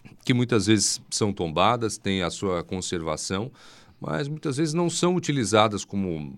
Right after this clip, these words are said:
como ponto de, de acolhimento, como ponto de turismo, de comércio. Qual o papel do turismo, e falando aqui no aspecto da Integratur, também na conservação, na preservação desses patrimônios, como é o caso de Uruçanga também, nosso centro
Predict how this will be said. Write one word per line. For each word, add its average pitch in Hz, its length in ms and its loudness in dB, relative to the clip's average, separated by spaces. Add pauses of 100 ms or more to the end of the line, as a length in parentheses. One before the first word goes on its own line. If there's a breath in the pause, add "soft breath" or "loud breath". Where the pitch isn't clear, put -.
como 110 220 -2
ponto 101 380 0
de, 80 340 -4 (300)
de 98 180 -2
acolhimento, 101 640 2
como 90 240 -4
ponto 98 280 -4
de 85 120 -12
turismo, 90 480 -2
de 82 100 -10
comércio. 104 680 -2 (340 loud breath)
Qual 135 140 0
o 170 80 -4
papel 165 580 2
do 117 280 4
turismo, 160 760 2 (220 soft breath)
e 120 80 -6
falando 113 400 2
aqui 113 160 0
no 107 100 0
aspecto 101 420 -2
da 95 80 -2
Integratur, 92 600 -2 (300 loud breath)
também 151 260 4
na 151 100 2
conservação, 123 920 2
na 98 100 -2
preservação 110 880 -4
desses 95 240 -12
patrimônios, 98 640 -8
como 101 180 -8
é - 20 -6
o 87 40 -8
caso 98 240 -6
de 95 100 -8
Uruçanga 92 460 -8
também, 92 340 -4 (300 loud breath)
nosso 92 480 -6 (200)
centro 110 480 -2